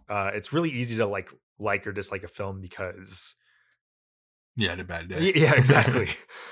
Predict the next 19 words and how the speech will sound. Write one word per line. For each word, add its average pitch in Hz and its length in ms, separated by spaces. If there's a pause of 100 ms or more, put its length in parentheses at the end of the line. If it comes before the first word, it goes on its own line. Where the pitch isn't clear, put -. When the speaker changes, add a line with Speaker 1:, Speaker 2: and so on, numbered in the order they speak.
(240)
Speaker 1:
Um, 120 500 (260)
and 170 160
I, 170 100 (220)
I 165 80
get 160 180
that 135 120
sometimes 113 320
that's 98 160
impossible, 95 500
you 95 100
know, 95 180
like, 92 340
if 117 220
your 110 100
dog 95 260
just 90 180
died 92 220
that 92 160
day, 98 260